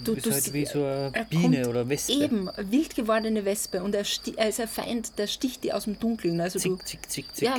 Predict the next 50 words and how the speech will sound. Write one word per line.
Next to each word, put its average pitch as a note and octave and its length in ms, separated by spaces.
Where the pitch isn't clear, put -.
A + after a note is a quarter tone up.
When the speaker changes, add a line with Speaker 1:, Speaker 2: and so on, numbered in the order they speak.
Speaker 1:
du, G#3 140
du F#3 160
weißt G3 320
einfach G#3+ 240
nicht, G#3 200
wo F#3+ 80
er F#3 120
ist. A#3 300
Und F3+ 160
Speaker 2:
Genau. C#3 320
Speaker 1:
er - 140
treibt F#3 320
dich G#3+ 100
vielleicht F#3+ 340
in F#3+ 120
den F3+ 180
Wahnsinn. F3+ 480
Er D#3+ 80
Speaker 2:
Ja, D#3 100
Speaker 1:
gaslightet F3+ 800
dich. F#3+ 80
Speaker 2:
auf C3 140
jeden B2+ 220
Speaker 1:
Du F#3+ 80
Speaker 2:
Fall. - 160
Speaker 1:
denkst, A2 200
du G3 140
hörst F#3+ 300
Stimmen. G3 600
Speaker 2:
Boah. - 180
Speaker 1:
Das G3 220
ist A#3+ 140
Speaker 2:
<laughs> E3 80
Speaker 1:
schon, B3+ 300
Speaker 2:
Gottes - 360
Willen. - 140
Speaker 1:
hat's - 180
in A3 200
sich. - 340
Speaker 2:
Das A2+ 160
ist, - 140
klingt C3 260
echt - 320
nicht A#2+ 160
super. A#2 400
Also A#2+ 300
das A#2+ 220
will B2 160
ich B2 80
nicht, A#2 220